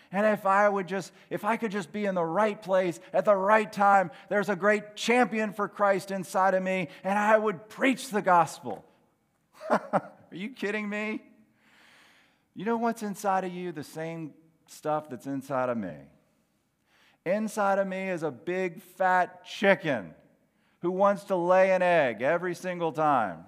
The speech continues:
And God says, "I love to use chickens." The solution is outside of you, just like Moses discovers. It was there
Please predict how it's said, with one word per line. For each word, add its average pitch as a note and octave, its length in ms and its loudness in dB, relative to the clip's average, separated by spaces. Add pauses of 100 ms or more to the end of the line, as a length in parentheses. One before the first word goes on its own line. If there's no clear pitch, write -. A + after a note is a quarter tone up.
(1200)
And G2+ 160 -14
God C3 320 -2
says, F#2+ 720 -10 (420)
"I G#2 120 -10
love A2+ 520 -4
to G#2+ 80 -14
use G2+ 240 -12
chickens." - 720 -18 (1080)
The A2+ 120 -12
solution A#2+ 880 -8 (800)
is A2 160 -14 (100)
outside B2+ 580 -6
of F#2+ 140 -14
you, F2 220 -18 (1040)
just D3+ 360 -6
like D3+ 260 -4
Moses B2 580 -6
discovers. G2+ 920 -10 (540)
It - 60 -20
was G2 220 -14
there G2 500 -6